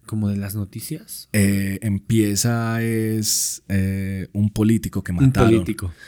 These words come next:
Speaker 1: sí.
Speaker 2: Se
Speaker 1: Sí, sí, sí.
Speaker 2: llama, <clears throat> ay, se me olvida, Luis Carlos Galán. Él lo mata a Pablo Escobar. O no lo digamos así. Eh, borren eso, por favor. <laughs> El cartel de Medellín.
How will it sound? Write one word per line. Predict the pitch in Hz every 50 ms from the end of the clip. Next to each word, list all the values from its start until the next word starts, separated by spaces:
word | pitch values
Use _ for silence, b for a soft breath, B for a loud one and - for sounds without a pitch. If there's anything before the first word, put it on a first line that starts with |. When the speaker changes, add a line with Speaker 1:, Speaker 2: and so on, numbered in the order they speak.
| - -
Speaker 1:
sí. | - 107 98 b b b b
Speaker 2:
Se | _ - - 90 90 90
Speaker 1:
Sí, |
sí, | 85
sí. | 92 95
Speaker 2:
llama, | 92 90 87 87 87 87 87 90 90 92 95 92
<clears throat> | 95 98 98 98 92 - - - 98 98 101 98 117 - - - - -
ay, | 87 87 90 90 87
se | - 87
me | 85 82
olvida, | 78 82 80 80 85 87 87 85 73 - - _
Luis | - 92 95 95 95 92 -
Carlos | - - 110 107 113 110 110 113 104 95 90
Galán. | 92 85 82 85 82 80 - - _ _ _ _ _ _ b b b b b b b b b b b b b -
Él | 82 85 85 85
lo | 90 90
mata | 92 95 92 87 - 92
a | - -
Pablo | 87 87 90 90 90
Escobar. | 90 - - - 80 78 85 92 107 - - _ _ _ _ _ _ _ _ _ _ _ _ _ _ _ _ _ _ - _ _ - -
O | 95 92 92 92 92 92 85 78 - -
no | 98 107 113 120 131 131 135
lo | 143
digamos | 127 104 104 113 110
así. | 113 95 95 85 82 - - _ _ _ _ _ _ _ -
Eh, | 71 69 71 87 82
borren | 73 80 92 95 95 98 98
eso, | 92 90 95
por | - 87
favor. | 65 - - 50 - -
<laughs> | 139 123 104 104 104 98 - 208 208 214 196 170 - 180 175 - - 160 143 135 156 175 180 180 180 180 180 175 165 160 139 B
El | 95 107 113 113
cartel | 117 117 - 127 123
de | 120 127
Medellín. | 123 113 104 95 104 98 87